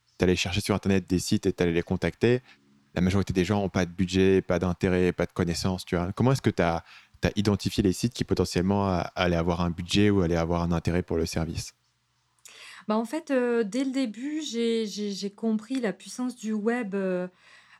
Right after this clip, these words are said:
Speaker 2: heu, dès que j'ai commencé à être rédactrice web, parce qu'en fait, heu, heu, bah, je suivais justement les vidéos d'Olivier Roland. Et, heu, j'avais compris, et je le croyais, il y en a qui n'y croient pas, <laughs> mais surtout que c'était déjà en deux mille douze, deux mille treize, donc, heu, c'était moins connu qu'aujourd'hui.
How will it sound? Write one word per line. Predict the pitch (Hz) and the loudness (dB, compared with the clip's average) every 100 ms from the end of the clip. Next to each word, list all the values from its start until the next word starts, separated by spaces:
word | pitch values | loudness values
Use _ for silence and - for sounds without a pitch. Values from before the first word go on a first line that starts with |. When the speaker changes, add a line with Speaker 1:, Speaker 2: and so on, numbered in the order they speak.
| - | -2
Speaker 2:
heu, | 190 190 | 0 0
dès | 185 | 0
que | 220 | -2
j'ai | 240 | -4
commencé | 220 208 196 220 | -2 0 0 0
à | |
être | 196 - | -2 -2
rédactrice | 196 180 - 185 - | -4 -4 -6 -10 -6
web, | 233 269 285 208 | -4 -4 -4 -2
parce | 202 196 | -4 -4
qu'en | - 202 | -2 -2
fait, | 196 247 277 - | -2 -6 -8 -4
heu, | 214 190 185 - - - _ - | -2 -2 -4 -12 -20 -20 _ -2
heu, | 196 196 190 | 0 2 2
bah, | 202 | 0
je | 190 | 0
suivais | 196 - 240 226 254 | -4 -4 -4 -2 -2
justement | 226 214 214 220 | -4 -2 0 2
les | 208 | 0
vidéos | 190 202 220 | 0 0 0
d'Olivier | 202 196 190 196 | 0 -4 -4 -4
Roland. | 196 185 196 302 _ _ _ _ _ _ _ _ _ _ | -4 -2 -4 -6 _ _ _ _ _ _ _ _ _ _
Et, | 240 254 233 | 6 8 8
heu, | 202 | 8
j'avais | 190 196 196 | 4 2 2
compris, | 202 190 - 262 392 - _ | 2 0 0 0 0 -2 _
et | - | 2
je | 208 196 | 2 4
le | 202 | 2
croyais, | 196 - 190 196 294 | 0 0 0 0 -2
il | 330 | -4
y | |
en | 180 | -4
a | 185 | -6
qui | 190 196 | -6 -2
n'y | 185 185 | -2 -2
croient | - 170 | -6 -6
pas, | 220 233 254 | -2 0 2
<laughs> | 220 214 | 0 0
mais | 202 | 0
surtout | - 208 214 | -2 -8 -8
que | - | -10
c'était | 190 196 185 | -6 -2 -2
déjà | 185 180 202 | -2 -2 -2
en | 185 | -2
deux | 175 | -2
mille | 190 196 | -2 -2
douze, | 180 214 214 | -4 -6 -6
deux | 180 | -6
mille | 185 185 | -6 -4
treize, | - 220 196 | 0 0 0
donc, | 180 180 | -4 -6
heu, | |
c'était | 180 - 190 | -10 -4 0
moins | 190 202 | 2 2
connu | 202 202 202 | 0 0 0
qu'aujourd'hui. | 202 190 185 180 226 | -2 -4 -4 -2 -2